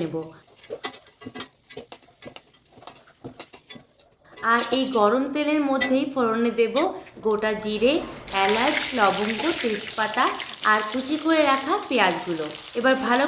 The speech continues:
করে নাড়িয়ে চাড়িয়ে এটা ভেজে নেব। এর মধ্যে দিয়ে দিলাম পরিমাণ মতো লবণ আর আগে থেকে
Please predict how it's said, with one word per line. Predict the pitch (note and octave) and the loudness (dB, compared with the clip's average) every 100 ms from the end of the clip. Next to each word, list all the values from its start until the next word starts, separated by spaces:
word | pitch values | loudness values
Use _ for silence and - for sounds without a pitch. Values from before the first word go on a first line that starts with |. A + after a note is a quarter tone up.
| D4 | 4
করে | D4+ D4+ | 4 4
নাড়িয়ে | C4 B3 C#4+ C#4+ | 2 2 2 2
চাড়িয়ে | C4+ B3+ D4+ G#4 - - - | 2 2 0 0 -4 -10 -6
এটা | B3 D4 | 0 2
ভেজে | A#3+ G3 G3+ | 2 4 2
নেব। | E3 C#3 D3+ C#3+ - - - - - - - - - - - - - - - - - - - - - - - - - - - C#4 | 0 -6 -12 -12 -12 -12 -12 -12 -12 -14 -16 -16 -16 -18 -18 -16 -14 -14 -12 -14 -14 -16 -14 -14 -8 -8 -8 -18 -20 -18 -6 0
এর | D4+ D#4 | 2 2
মধ্যে | D4+ C4+ D#4+ | 2 2 2
দিয়ে | C#4+ B3 B3+ | 4 2 2
দিলাম | C4 C#4+ C#4+ | 2 2 2
পরিমাণ | B3+ A#3 A#3+ B3+ | 0 2 2 2
মতো | B3+ C4 A#3+ | 2 0 2
লবণ | G#3 G3+ C4+ F#4+ - - - A#3 | 2 4 2 2 -2 -8 0 2
আর | A3+ G#3 | 4 4
আগে | G#3+ B3+ | 2 0
থেকে | D4+ | 0